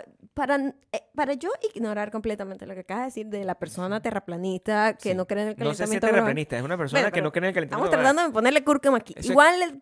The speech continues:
Speaker 2: climate
Speaker 1: mucho cariño,
Speaker 2: denier.
Speaker 1: gracias por estar en mi canal.
Speaker 2: Y gracias por
Speaker 1: Seguramente a lo
Speaker 2: el comentario.
Speaker 1: mejor está acá. Este,
Speaker 2: Dice, probablemente está aquí escuchando.
Speaker 1: pero
Speaker 2: Te tengo mucho cariño, pero no, est-, des-, estoy en desacuerdo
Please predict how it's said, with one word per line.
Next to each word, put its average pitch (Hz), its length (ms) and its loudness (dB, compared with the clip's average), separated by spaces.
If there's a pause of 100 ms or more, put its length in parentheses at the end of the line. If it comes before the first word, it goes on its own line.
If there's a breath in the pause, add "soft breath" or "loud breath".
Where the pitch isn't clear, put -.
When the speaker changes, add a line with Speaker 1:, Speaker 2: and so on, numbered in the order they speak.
(100)
Speaker 2:
climate 208 280 2
Speaker 1:
mucho 330 60 0
cariño, 320 300 4
Speaker 2:
denier. 285 180 2
Speaker 1:
gracias 269 380 6 (100)
por 226 340 8
estar 202 380 4
en 240 180 -2
mi 226 100 0
canal. 202 300 -2
Speaker 2:
Y - 60 -4
gracias 214 200 2
por 233 60 0
Speaker 1:
Seguramente 160 160 2
a - 40 2
lo 220 40 4
Speaker 2:
el 202 60 4
comentario. 196 180 4
Speaker 1:
mejor 208 160 4
está 208 140 -2
acá. 220 240 -4 (440 soft breath)
Este, 190 640 -2
Speaker 2:
Dice, 107 320 -10
probablemente 170 480 -6
está 233 220 -8 (120)
aquí 202 120 -14
escuchando. 190 720 0
Speaker 1:
pero 165 120 -12 (160)
Speaker 2:
Te 151 80 -6
tengo 226 220 -4
mucho 302 160 -6
cariño, 294 220 -2
pero 123 260 -6
no, 139 200 -8
est-, 147 280 -10 (200)
des-, 156 260 -6
estoy 180 180 -8
en 269 40 -8
desacuerdo 214 760 0